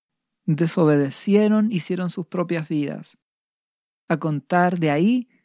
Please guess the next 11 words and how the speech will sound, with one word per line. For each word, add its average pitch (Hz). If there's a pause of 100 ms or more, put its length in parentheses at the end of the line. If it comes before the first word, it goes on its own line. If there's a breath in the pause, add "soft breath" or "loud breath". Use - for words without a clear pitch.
(180)
toda 226
la 175
humanidad 180 (260)
se -
ha 165
apartado 202
de 170
la 160
voluntad 147
de 170
Dios. 151